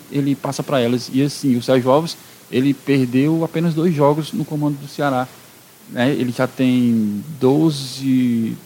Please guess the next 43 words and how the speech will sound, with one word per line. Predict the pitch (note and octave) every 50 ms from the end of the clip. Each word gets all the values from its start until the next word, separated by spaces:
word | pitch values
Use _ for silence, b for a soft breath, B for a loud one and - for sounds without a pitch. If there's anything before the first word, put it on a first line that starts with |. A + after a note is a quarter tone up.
| - - -
treze | - D#3+ F#3 G3 F3+ E3 D3
jogos | B2 C3+ C3+ D#3+ F3 F3+ -
no | - D#3
comando | C#3+ - C#3 C3+ C3+ C3 B2+ B2
do | B2+ B2
futebol | - - C3 - B2+ B2
profissional, | A#2 - C3 A#2 - - C#3 C3 C#3+ D3+
perdeu | - F3 D#3 D#3
apenas | D#3+ D#3 - F3 F3+ F#3
dois, | E3 D3+ C#3+ D3 D#3 - - - B B B B B B
que | D3 C3+
foram | - - C3+ C#3 D3 D3+ D#3+ E3 - - B B B B
os | - B2+ A#2+
dois | C#3+ C#3 C3+
jogos | C3 C#3 C#3 C3+ -
contra | - C#3+ C3+ -
o | -
Cruzeiro | E3+ D#3+ C3+ C3+ C#3+ C#3+ C3+ D3
no, | D3 C#3+ C#3+ C#3 C3 B2+ B2 -
no | - C#3+
mata-mata | C#3 C3 C3 - C3+ B2+ A#2+ B2 B2+ -
do | C#3 B2+ B2+ B2+ B2 A#2+
Brasileiro | B2 C3 C3 A#2+ B2+ C3+ B2
do | C3+
ano | C3+ B2+
passado. | D3+ D3 - - C3 B2+ B2+ - B B B B -
E, | - D#3 D3+ C#3+ - - D3
e, | D3
assim, | C#3 C#3 - C#3+ B2+
foi | - C#3+
logo | C3 C#3
que | C#3 E3
ele | D3+
chegou, | C#3+ - E3 C3+ C3 C#3
ele | C3+ B2+
não | B2+
conhecia | B2 C3 B2+ A#2+ - C3
a | B2
equipe | B2 - - C3 C#3 C3+ C3
e | - -
tal. | A#2+ B2+ C3+
Então, | C3 - C#3+
assim, | D3 C#3 - B2